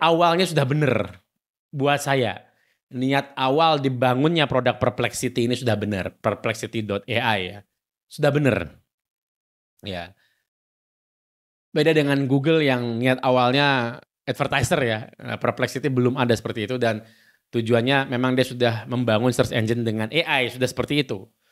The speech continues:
Beda dengan Google yang beradaptasi ya. Dia dari search beradaptasi ke A I. Perplexity dibangun memang dengan A I.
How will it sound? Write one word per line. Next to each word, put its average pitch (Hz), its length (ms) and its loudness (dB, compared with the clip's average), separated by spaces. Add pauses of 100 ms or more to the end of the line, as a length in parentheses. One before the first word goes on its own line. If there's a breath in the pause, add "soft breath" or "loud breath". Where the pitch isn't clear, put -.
(300)
Beda 131 240 2
dengan 135 320 2
Google 135 240 0
yang 127 160 0
beradaptasi 135 720 -2
ya. 107 240 -4 (640)
Dia 127 160 0
dari 117 240 2
search 156 320 0
beradaptasi 110 560 -2
ke 127 160 0
A 139 200 0
I. 127 120 -2 (720)
Perplexity 156 560 -2
dibangun 147 640 0
memang 139 400 0
dengan 110 240 -4
A 110 320 -12
I. 90 80 -20